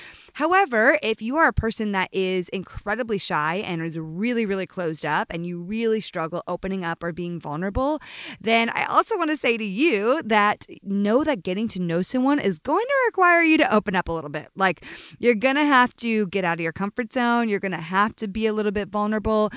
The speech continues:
And so there is a fine balance here, guys, of challenging yourself to be vulnerable, and especially if you find that you're a really, really closed up person, if you are a very, very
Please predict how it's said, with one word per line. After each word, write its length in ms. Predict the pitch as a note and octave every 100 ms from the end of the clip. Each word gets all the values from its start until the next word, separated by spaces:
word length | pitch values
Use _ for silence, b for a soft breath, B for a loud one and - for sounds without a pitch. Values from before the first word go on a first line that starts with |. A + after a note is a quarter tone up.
| B B
And 160 | G#3+ G#3
so 380 | G#3+ G#3 G#3
there 200 | - A3+
is 220 | A3+ A#3+ G#3+
a 120 | G3+
fine 480 | - G3+ F#3 G#3 A3+
balance 500 | F#3 E3+ F#3 E3+ -
here, 160 | G3+
guys, 400 | F#3 F3+ E3+ D#3+ -
of 260 | F#3 E3+ -
challenging 580 | - F3+ G3 B3 B3+
yourself 400 | A#3+ G3+ - F#3 -
to 120 | F3+
be 360 | D3+ F3+ G3
vulnerable, 680 | G#3+ E3+ F3+ A3+ C#4 E4+ A4 - B B B
and 400 | G#3 G#3 G3+ F#3+
especially 640 | G3 - G3 A3 - B3 F#3
if 100 | G3
you 100 | G3+
find 300 | F3+ F3+ F3+
that 80 | E3
you're 180 | F3
a 20 | E3
really, 380 | D#3 G3 G3+
really 480 | F#3+ F#3 F3+ F3 F3+ - _
closed 480 | - F#3+ F3+ F#3 F3
up 140 | -
person, 560 | - F3 F3 G3 F#3+ F#3
if 160 | D3+
you 100 | E3+
are 120 | E3
a 100 | D#3
very, 300 | D3+ E3+ E3+
very 500 | F3 F3 E3 D#3+ D#3+